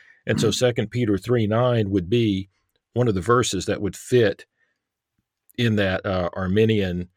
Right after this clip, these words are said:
Speaker 1: uh, free will, uh, kind of system.
Speaker 2: Right, right. Yeah, exactly. And then, of course, you know, similar verses like First Tim-, in First Timothy two and First Timothy four along those same lines, you know, kind of this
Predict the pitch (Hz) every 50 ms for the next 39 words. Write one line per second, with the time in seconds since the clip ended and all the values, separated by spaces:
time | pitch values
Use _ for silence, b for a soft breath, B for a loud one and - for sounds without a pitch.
0 | _ _ _ _ _ _ _ _ _ _ _ - 95 90 85 80 - - 123 123
1 | 120 107 98 104 104 104 101 95 85 85 87 87 - _ _ _ _ _ _ _
2 | _ _ _ _ _ _ _ - - 95 87 85 85 - 107 98 92 80 - -
3 | - 117 98 - - - - - - _ _ _ _ _ _ _ _ _ _ _
4 | _ 135 139 127 117 - - - _ _ _ _ _ _ - 143 131 123 110 -
5 | - _ b b b b b b b b b _ _ _ - 170 156 - - -
6 | 160 147 131 156 165 165 160 - 143 135 131 135 143 139 131 - - 151 143 139
7 | 139 - - - 156 143 135 131 127 120 113 - - - 165 160 151 143 131 131
8 | 139 135 - 147 135 113 139 135 131 - - - - 147 147 131 - - - 139
9 | 139 - 143 131 - 143 135 131 - 143 139 135 131 135 127 127 - 143 139 135
10 | 135 135 123 120 - 127 127 - - 135 135 - 131 127 131 - 131 127 127 127
11 | 127 127 - 131 127 127 127 123 123 120 117 - - 135 123 120 120 123 120 127
12 | 127 123 120 117 117 117 - 127 120 120 - 127 131 127 117 120 - - - _